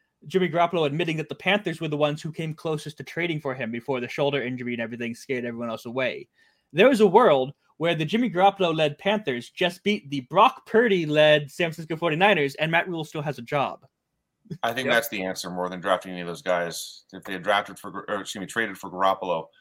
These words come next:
Speaker 2: uh,
Speaker 3: I
Speaker 2: that
Speaker 3: remember
Speaker 2: was
Speaker 3: that world from Doctor Strange in the Multiverse of Madness. It was the maddest of all possible worlds.
Speaker 2: <laughs> Garoppolo with a third eyeball in the middle of his forehead was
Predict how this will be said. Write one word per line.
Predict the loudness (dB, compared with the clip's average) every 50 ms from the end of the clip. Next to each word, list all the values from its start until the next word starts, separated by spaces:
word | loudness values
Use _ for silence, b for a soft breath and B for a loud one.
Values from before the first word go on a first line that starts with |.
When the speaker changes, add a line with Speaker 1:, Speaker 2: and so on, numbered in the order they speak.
| b b b b b -10 -6
Speaker 2:
uh, | -4 0 2
Speaker 3:
I | 2 4 4
Speaker 2:
that | 6 6 6 6
Speaker 3:
remember | 6 4 2
Speaker 2:
was | 0 0 2 2
Speaker 3:
that | 2 2 2
world | 0 2 2 0 0 -2
from | -6 -8 -6 -2
Doctor | -2 -2 -2 -2 -6 -12 -18
Strange | -14 -6 -4 -2 -2 -2 -2 -4
in | -6 -8
the | -8
Multiverse | -8 -8 -10 -8 -6 -6 -6 -4 -4 -6 -6 -6
of | -8 -8 -6
Madness. | -4 -2 -2 0 2 2 2 2 0 -4
It | -10 -8 -8
was | -8 -8 -6
the | -4 2
maddest | 6 8 10 10 8 6 2 -4 -6 -6
of | -2
all | 0 -2 -2
possible | -2 -4 -6 -6 -6 -6 -8 -12 -12 -12 -12 -16
worlds. | -18 -18 -18 -20 -20 _ -20 -18 -12 -8
Speaker 2:
<laughs> | -8 -8 -6 -6 -8 -8 _ -20 -18 -14 -14 -14 _ _ -2
Garoppolo | 4 6 8 8 8 6 2 -2 -2 -2
with | -2 -6
a | -10
third | -4 -2 0 2 4
eyeball | 4 2 2 2 0 0
in | -2
the | -4
middle | -4 -4 -4
of | -6 -8
his | -10
forehead | -10 -10 -8 -8 -6
was | -8 -8 -12 -14